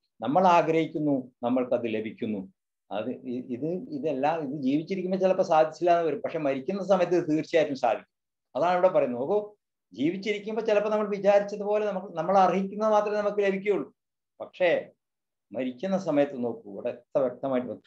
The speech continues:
"അന്ധകാലേ ച മാമേവ സ്മരൻ മുക്ത്വാ കളേവരം യപ്രേതി സമദ്ഭാവം യാതി നാസ്ത്യത്ര സംശയഃ." അതായത് മരണസമയത്ത് എന്നെ തന്നെ സ്മരിച്ചുകൊണ്ടിരിക്കുന്ന ശരീരം വിട്ടുപോകുന്നവർക്ക് എന്നെ തന്നെ പ്രാപിക്കുന്നു എന്നതിന് സംശയമില്ല.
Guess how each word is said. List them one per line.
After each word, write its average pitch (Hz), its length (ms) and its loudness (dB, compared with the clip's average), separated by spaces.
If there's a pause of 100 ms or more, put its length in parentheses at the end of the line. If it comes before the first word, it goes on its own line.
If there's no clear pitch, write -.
"അന്ധകാലേ 156 580 6
ച 147 120 -4
മാമേവ 139 580 0
സ്മരൻ 151 420 -2
മുക്ത്വാ 139 400 -2
കളേവരം 139 440 2
യപ്രേതി 151 460 -4
സമദ്ഭാവം 143 920 2 (260)
യാതി 165 320 2
നാസ്ത്യത്ര 175 840 -2
സംശയഃ." 156 840 -4 (840)
അതായത് 151 220 -2
മരണസമയത്ത് 180 1120 2 (220)
എന്നെ 156 420 0
തന്നെ 196 140 0
സ്മരിച്ചുകൊണ്ടിരിക്കുന്ന 165 920 -2
ശരീരം 160 420 0
വിട്ടുപോകുന്നവർക്ക് 143 960 0 (240)
എന്നെ 156 420 0
തന്നെ 131 160 0
പ്രാപിക്കുന്നു 120 720 -4
എന്നതിന് 110 360 -6
സംശയമില്ല. 110 920 -4